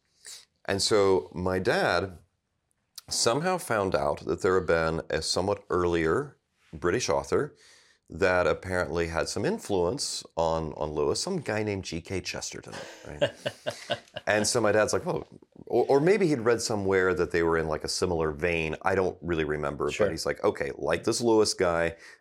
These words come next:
Speaker 1: I'm gonna check out Chesterton." So he got two of Chesterton's books from the library. One was called The Everlasting Man. The
Speaker 2: And
Speaker 1: other was
Speaker 2: Chesterton
Speaker 1: called
Speaker 2: was Catholic.
Speaker 1: Right.
Speaker 2: So
Speaker 1: But
Speaker 2: your
Speaker 1: Che-
Speaker 2: dad read a Catholic author.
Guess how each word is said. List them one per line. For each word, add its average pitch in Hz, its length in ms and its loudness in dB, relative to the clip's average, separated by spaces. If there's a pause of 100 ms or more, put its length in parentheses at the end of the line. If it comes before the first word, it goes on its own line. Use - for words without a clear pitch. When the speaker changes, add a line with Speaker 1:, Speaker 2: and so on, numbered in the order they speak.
Speaker 1:
I'm 87 120 -4
gonna 87 140 2
check - 260 0
out 78 160 2
Chesterton." - 600 -4 (560)
So 90 380 2
he 90 160 -2
got 90 260 0
two 104 180 -2
of 104 80 -2
Chesterton's 87 500 -2
books - 300 -2
from 92 100 -4
the 95 60 -2
library. 76 680 0
One 78 420 -6
was 76 140 -8
called 76 260 -4
The 76 100 0
Everlasting 71 540 -2
Man. 123 400 0
The 87 140 0
Speaker 2:
And - 20 4
Speaker 1:
other - 80 2
was 80 140 0
Speaker 2:
Chesterton 85 160 0
Speaker 1:
called 85 120 4
Speaker 2:
was - 140 -6
Catholic. - 500 -10 (240)
Speaker 1:
Right. 82 300 -4 (720)
Speaker 2:
So - 140 -4
Speaker 1:
But 135 60 0
Speaker 2:
your 156 80 0
Speaker 1:
Che- 151 80 -4
Speaker 2:
dad 127 520 2 (100)
read 113 180 2
a 110 60 -6
Catholic 135 500 -8
author. 143 460 -4